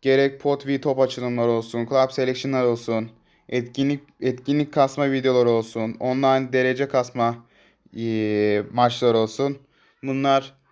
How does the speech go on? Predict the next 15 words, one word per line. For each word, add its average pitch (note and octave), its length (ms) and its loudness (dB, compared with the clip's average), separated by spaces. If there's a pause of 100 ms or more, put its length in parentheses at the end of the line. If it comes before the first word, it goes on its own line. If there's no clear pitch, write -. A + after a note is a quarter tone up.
(280)
e, - 60 -12 (560)
belirli C#3 360 2
günlerde C3+ 440 2
gelecek. B2 600 -4 (720)
Pazartesi C3+ 680 2
mesela C3 640 0
club C3+ 200 2
selection C3+ 540 -4
geliyor. C3 460 0 (360)
Club C3+ 180 2
selection B2+ 440 -2
açılımı, G#2 480 -8 (180)
pot C#3 280 -2
V C3+ 80 2
açılımı A#2 560 0